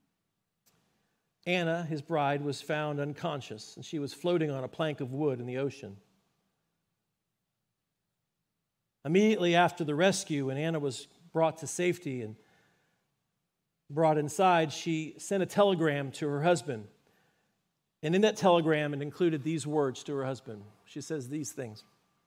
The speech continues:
She said, "Saved alone, what shall I do?" Can you imagine? Can you imagine getting a telegram like that from your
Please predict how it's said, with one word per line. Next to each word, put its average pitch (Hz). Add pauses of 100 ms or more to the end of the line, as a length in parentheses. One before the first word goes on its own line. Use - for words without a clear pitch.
(540)
She -
said, 143 (260)
"Saved 180 (120)
alone, 143 (1400)
what 139
shall 123
I 117 (460)
do?" 101 (560)
Can -
you 147
imagine? 113 (1300)
Can -
you 190
imagine 139
getting 143
a -
telegram 135 (1500)
like 131
that 139
from 123
your 113